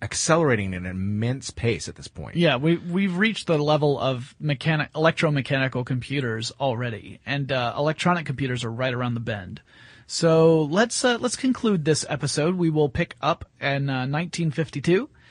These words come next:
Speaker 2: and we will move on from there. And, uh, you know, you guys, if you have, if you would like us to cover specific companies that are,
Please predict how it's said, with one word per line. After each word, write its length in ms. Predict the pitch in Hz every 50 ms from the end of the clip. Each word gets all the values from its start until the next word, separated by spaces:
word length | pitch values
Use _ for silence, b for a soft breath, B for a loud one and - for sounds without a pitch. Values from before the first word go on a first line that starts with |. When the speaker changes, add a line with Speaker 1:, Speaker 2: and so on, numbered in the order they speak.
| b b b b b
Speaker 2:
and 180 | - 143 151
we 100 | 156 156
will 120 | 151 147 147
move 340 | 147 151 160 160 160 156 147
on 260 | 151 147 151 151 151
from 300 | 123 - 147 139 143 139
there. 320 | 139 139 139 151 170 190
And, 420 | - - 76 139 147 147 151 139 -
uh, 260 | - 151 147 135 98 - - - - - - - -
you 80 | - 196
know, 120 | 208 214
you 160 | 208 208 220
guys, 260 | 226 233 233 233 196 -
if 120 | 175 -
you 120 | 233 240
have, 580 | 214 220 220 214 208 196 175 160 - - - - - - _ -
if 160 | - 170 -
you 80 | 214 226
would 120 | 233 208
like 180 | 196 185 180 -
us 140 | 180 160 -
to 80 | 165
cover 320 | - - 170 156 147 151 147
specific 760 | - - - 127 - - - 160 - 170 147 123 - -
companies 600 | - - 170 165 151 156 139 117 110 120 147 147
that 120 | 139 139 120
are, 240 | 117 120 120 117